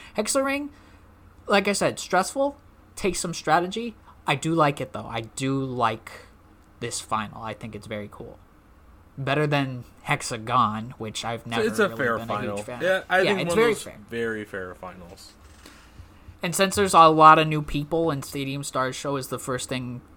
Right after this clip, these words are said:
Speaker 1: you know, a ton of people are gonna play, this is people's first experience with the final, so it'll, it'll be one of those ones that, um, people get better at over time.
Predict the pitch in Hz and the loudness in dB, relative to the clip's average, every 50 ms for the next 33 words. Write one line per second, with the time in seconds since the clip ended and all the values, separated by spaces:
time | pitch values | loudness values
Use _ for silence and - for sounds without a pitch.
0 | - - - - - - 156 139 123 113 110 110 131 - 143 131 139 - - - | -20 -20 -20 -20 -10 -6 -4 -2 -2 -2 -2 -4 -4 -4 -4 -4 -2 -2 -2 -2
1 | 143 131 139 131 - - 131 - - 127 127 120 120 123 120 - - - 127 123 | -2 -2 -4 -8 -8 -8 -8 -6 -6 -6 -6 -6 -6 -10 -12 -10 -8 -6 -4 -4
2 | 127 127 127 - 143 143 143 - 151 139 131 131 - - - - 151 139 - - | -4 -6 -6 -4 -4 -4 -2 -2 -4 -4 -4 -6 -8 -12 -10 -8 -8 -6 -4 -6
3 | 123 117 - - - - 131 127 120 - - 123 113 - - - - 127 120 117 | -6 -6 -6 -8 -4 -4 -4 -4 -4 -6 -10 -12 -10 -10 -10 -8 -6 -6 -4 -4
4 | 113 113 107 104 - - 120 113 - 117 104 - - 117 117 117 110 110 110 117 | -4 -4 -6 -8 -10 -10 -10 -8 -8 -10 -10 -4 -2 -2 -2 -2 -2 -6 -10 -12
5 | - - - - 110 110 110 113 113 110 123 - - - 185 151 143 139 147 143 | -12 -10 -10 -10 -10 -10 -10 -12 -14 -14 -16 -16 -12 -8 -6 -4 -4 -4 -4 -4
6 | 135 127 127 123 120 123 120 117 113 - 123 117 113 113 110 - - - 110 104 | -2 -2 -2 -2 -2 -2 -4 -4 -4 -6 -6 -6 -6 -6 -8 -12 -12 -10 -10 -10
7 | 113 - - - - - - - - - - 123 113 107 107 104 107 139 - - | -10 -12 -16 -20 -20 -20 -20 -20 -16 -4 0 0 2 2 0 -2 -6 -12 -18 -12
8 | - 156 147 151 135 135 117 110 117 117 117 110 107 110 113 110 107 107 - 101 | -10 -6 -4 -2 -2 -2 -2 -2 -2 -2 0 -2 -2 -4 -4 -6 -6 -8 -10 -14
9 | - - 117 107 95 - - | -12 -10 -10 -10 -10 -12 -16